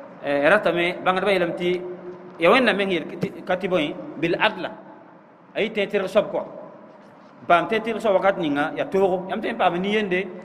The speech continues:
yɩɩm soabã pa pid ye. Wakat yẽna maana wãna. Ah, sã n mik tɩ y mim tɩ pagã n be ya tẽtɩrga, y na n wa ne pʋg-kãngã kɔ. La sã n yaa pagã bã, bãmb yaa neb a yiibu.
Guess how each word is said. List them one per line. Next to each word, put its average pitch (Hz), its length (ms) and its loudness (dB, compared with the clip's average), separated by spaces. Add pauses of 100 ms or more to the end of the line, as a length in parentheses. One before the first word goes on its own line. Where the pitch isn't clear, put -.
(220)
yɩɩm 196 160 -2
soabã 214 180 4
pa 196 100 6
pid 196 200 -2
ye. 143 140 0 (120)
Wakat 220 180 2
yẽna 196 180 4
maana 151 200 2
wãna. 147 200 -2 (1160)
Ah, 151 120 -2
sã 196 160 4
n 214 40 6
mik 226 160 2
tɩ 202 60 -4
y 175 60 -2
mim 190 140 -2
tɩ 175 120 -4
pagã 175 280 4 (360)
n 170 60 -10
be 185 320 2 (380)
ya 170 140 0
tẽtɩrga, 180 480 4 (680)
y 165 80 -2
na 214 140 6
n 208 40 4
wa 165 160 6
ne 170 100 -4 (340)
pʋg-kãngã 190 440 2
kɔ. 160 80 0 (680)
La 151 80 2
sã 262 120 2
n 254 80 8
yaa - 60 0
pagã 208 180 8
bã, 185 140 2 (480)
bãmb 226 140 6
yaa 190 80 4
neb 190 140 2
a 190 40 2
yiibu. 160 340 -2